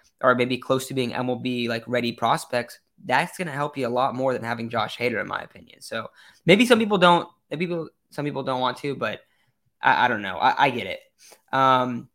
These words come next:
but yeah, so looking at this kind of stuff, um, obviously we, we're doing the Bubs giveaways and stuff like that. So anyone listening, I'm gonna change it up today because initially,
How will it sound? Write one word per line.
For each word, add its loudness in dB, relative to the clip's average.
but 0
yeah, 4
so 0
looking -4
at -6
this -10
kind -6
of -6
stuff, -2
um, 2
obviously 0
we, -4
we're -4
doing 0
the 0
Bubs 0
giveaways -4
and -10
stuff -4
like -2
that. 2
So -4
anyone -4
listening, -8
I'm 2
gonna 4
change -2
it 0
up -2
today -14
because -4
initially, -2